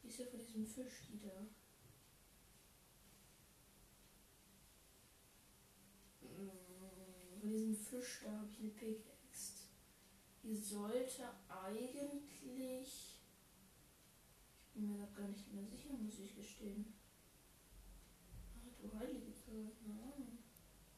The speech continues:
Ich weiß, dass zu ihm passen würde, also definitiv.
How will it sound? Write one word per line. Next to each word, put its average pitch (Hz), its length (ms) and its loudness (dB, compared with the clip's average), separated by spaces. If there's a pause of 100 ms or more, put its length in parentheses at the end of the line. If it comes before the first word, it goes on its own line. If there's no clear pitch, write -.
(1700)
Ich 220 120 2
weiß, 240 220 10
dass 220 140 8
zu 220 80 8
ihm 214 120 10
passen 208 380 4
würde, 202 220 6
also 208 180 4
definitiv. 220 580 4